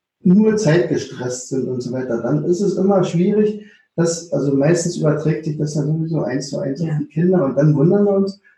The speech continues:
Speaker 1: hm. Weil, was ich zum Beispiel auch, ähm, an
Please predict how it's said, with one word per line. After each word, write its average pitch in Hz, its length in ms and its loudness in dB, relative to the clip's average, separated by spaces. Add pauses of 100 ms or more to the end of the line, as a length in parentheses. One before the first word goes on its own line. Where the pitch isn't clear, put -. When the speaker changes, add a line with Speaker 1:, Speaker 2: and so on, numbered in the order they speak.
(100)
Speaker 1:
hm. 135 280 -4 (720)
Weil, 135 220 -2
was 147 200 0
ich - 120 -6
zum 208 120 2
Beispiel 185 360 2
auch, 165 240 -4 (320)
ähm, 139 560 -6 (260)
an 143 100 -6